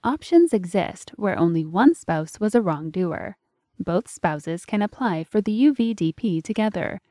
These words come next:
make a full disclosure of all assets and activities, and clarify on Part two of Form one four four five seven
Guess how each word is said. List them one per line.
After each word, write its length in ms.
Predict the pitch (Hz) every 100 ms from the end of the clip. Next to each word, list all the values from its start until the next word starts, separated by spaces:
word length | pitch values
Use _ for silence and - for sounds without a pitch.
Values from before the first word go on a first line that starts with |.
| _ -
make 160 | 185 -
a 80 |
full 300 | - - 254
disclosure 640 | 277 302 - 180 156 170 180 -
of 140 | 170 -
all 260 | 196 254 -
assets 480 | 180 - 226 262
and 160 | - 175
activities, 760 | 156 - 208 190 165 104 220 - _ _ _ -
and 180 | 247 -
clarify 680 | - 294 262 - 156 160 -
on 200 | 185 180
Part 320 | - 165 -
two 400 | - 233 247 262 -
of 180 | 190 185
Form 420 | - 170 165 170
one 260 | 196 269
four 300 | 330 - 208
four 300 | 247 - 190
five 320 | 226 175 165 -
seven 440 | 190 180 147 -